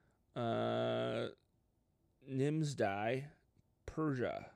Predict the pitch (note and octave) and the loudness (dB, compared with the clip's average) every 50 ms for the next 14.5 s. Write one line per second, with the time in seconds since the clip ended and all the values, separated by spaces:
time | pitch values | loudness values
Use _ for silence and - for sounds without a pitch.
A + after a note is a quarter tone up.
0 | _ _ _ _ _ - - - - - _ - C3+ C3 C3 B2+ C#3 C3+ C#3 D3 | _ _ _ _ _ -20 -20 -20 -20 -14 _ 0 2 2 4 6 8 8 8 6
1 | E3 - - - - - - - - - - - - - - _ - C3 C3+ C3+ | 6 2 -2 -6 -6 -6 -8 -12 -20 -20 -20 -20 -20 -20 -16 _ 2 4 6 6
2 | C3+ C3+ B2+ - - F#3 F#3+ F#3 F#3 E3+ - E3+ D#3+ D3+ C#3+ C3+ - - - D#3+ | 6 6 4 4 2 0 2 2 2 2 2 2 2 2 2 0 -2 0 0 2
3 | D#3+ D#3 - - D#3+ D3+ D3+ C#3+ C3+ - - - C3 A#2+ B2 B2+ - - - - | 2 2 2 0 0 2 2 2 2 2 2 4 6 6 6 4 0 -4 -10 -12
4 | - - - C3+ B2 - - - C#3 C#3 C#3+ C#3 - - - A#2+ C3+ C#3 D3 - | -14 -8 -6 -4 -4 -2 -2 0 0 2 0 0 -2 0 2 4 4 4 4 2
5 | - - - D#3 C#3 - - - - - C#3 C3+ C3+ C3+ C3+ B2+ B2 B2+ B2 A#2+ | -2 -2 0 0 0 0 -2 -6 -6 -4 -2 -2 0 0 0 0 0 0 0 2
6 | B2+ B2+ A#2+ A#2+ B2 B2 - - - - - - - - - - - - _ _ | 4 4 6 6 4 2 0 -6 -14 -18 -20 -20 -20 -20 -20 -20 -20 -20 _ _
7 | _ - A#2 A2+ A2+ A2+ A2+ A2 G#2 - - _ _ - B2+ C#3 C#3 - - - | _ 2 4 6 6 6 6 4 2 0 -2 _ _ 2 2 2 2 0 -2 -4
8 | - C#3+ C3+ B2+ C3 B2+ B2+ B2+ A#2+ B2+ A#2+ A#2+ A#2+ A#2+ A#2 A#2 A#2+ A#2 G#2+ - | -2 -2 0 0 2 4 4 4 2 2 0 0 2 2 2 2 2 0 -2 -2
9 | - - C3 A#2 A2+ - - - - - - - - _ _ _ _ _ _ _ | -4 -2 -2 -2 -2 -2 -4 -6 -6 -6 -6 -8 -12 _ _ _ _ _ _ _
10 | _ _ _ _ _ _ _ _ _ _ _ _ _ _ - C3 D3 E3 F3+ - | _ _ _ _ _ _ _ _ _ _ _ _ _ _ 2 2 4 4 2 -2
11 | _ - E3 F#3 A3 - - - D#3 D3+ C#3+ C3+ B2+ B2+ B2 A#2 A#2 A2+ G#2+ A2 | _ 6 6 6 6 6 2 4 6 8 8 8 8 6 4 4 4 4 2 2
12 | - - - G2+ F#2+ - - - - - - - - - - - - _ - - | -2 -2 -2 -2 -2 -4 -4 -6 -8 -8 -10 -12 -16 -18 -18 -18 -18 _ -20 -20
13 | - - _ _ - - B2+ B2 - - - - E3 D3 C#3+ C#3 C3 B2 B2 B2 | -20 -20 _ _ -6 -4 -2 0 0 2 4 6 6 6 6 6 4 4 2 2
14 | A#2 G2+ E2 - - - - - - | 0 0 -2 -4 -6 -8 -8 -8 -10